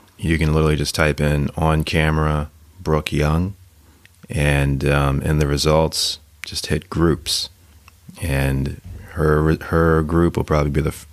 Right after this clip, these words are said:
the number one result. Aside from that, I really have nothing more to say. Um, I really hope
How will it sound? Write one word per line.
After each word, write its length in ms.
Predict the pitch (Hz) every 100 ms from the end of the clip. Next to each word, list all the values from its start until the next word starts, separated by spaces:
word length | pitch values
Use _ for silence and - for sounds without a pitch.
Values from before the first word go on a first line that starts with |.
| -
the 300 | - - 78
number 300 | 78 76 73
one 500 | 76 71 69 73 73
result. 460 | - 71 - - - - _ - _ - - _ _
Aside 320 | - 92 98
from 140 | 95 95
that, 260 | 98 104
I 40 | 90
really 380 | 87 92 92 87
have 320 | 85 82 82
nothing 340 | 82 82 82
more 200 | 78 78
to 80 | 73
say. 640 | - 85 85 82 78 76
Um, 260 | 73 73 73
I 60 | 73
really 560 | 71 73 80 85 82
hope 400 | 80 78 76 -